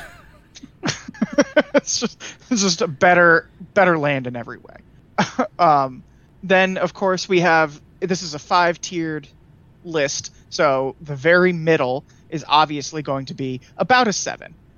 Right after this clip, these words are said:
right? Absolute middle of the pack, good value,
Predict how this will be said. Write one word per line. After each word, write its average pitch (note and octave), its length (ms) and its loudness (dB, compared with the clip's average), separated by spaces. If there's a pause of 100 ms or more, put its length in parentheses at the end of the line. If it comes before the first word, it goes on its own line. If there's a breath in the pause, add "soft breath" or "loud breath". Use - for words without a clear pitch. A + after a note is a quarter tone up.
(180)
right? D#3 220 4 (640 soft breath)
Absolute F#3 520 0
middle E3 280 2
of D3+ 80 -2
the C#3+ 60 -14
pack, C#3 500 -2 (300)
good F#3+ 200 0
value, D3+ 600 0